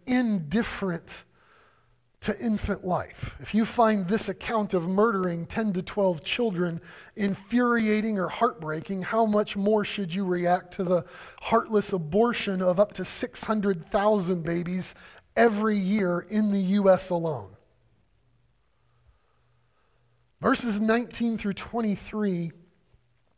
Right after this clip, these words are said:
is the third part of Matthew's story. The Son of God is protected.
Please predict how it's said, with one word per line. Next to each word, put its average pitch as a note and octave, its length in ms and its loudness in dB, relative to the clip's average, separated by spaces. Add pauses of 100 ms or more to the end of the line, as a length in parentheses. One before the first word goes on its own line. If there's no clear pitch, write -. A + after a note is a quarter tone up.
(100)
is D#3+ 120 -10
the G3+ 100 4
third A3 380 -2
part G#3+ 240 0
of F3 80 -4
Matthew's G3 540 -2
story. F3+ 580 0 (480)
The F3 140 0
Son A#3+ 360 2
of F3+ 220 0
God F#3 360 4
is E3+ 200 -6
protected. - 880 -10